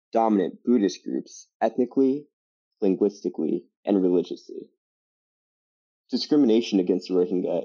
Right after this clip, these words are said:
isn't a novel occurrence. Myanmar's discriminatory policies towards the Rohingya since the nineteen seventies have compelled hundreds of thousands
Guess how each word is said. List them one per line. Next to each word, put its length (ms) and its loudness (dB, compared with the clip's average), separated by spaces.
isn't 280 0
a 80 0
novel 580 0
occurrence. 840 -6
Myanmar's 540 4
discriminatory 680 0
policies 580 -4
towards 180 -6
the 60 -6
Rohingya 560 -2
since 300 -4
the 80 -2
nineteen 340 0
seventies 540 0
have 100 -4
compelled 440 0
hundreds 680 0
of 200 -4
thousands 560 0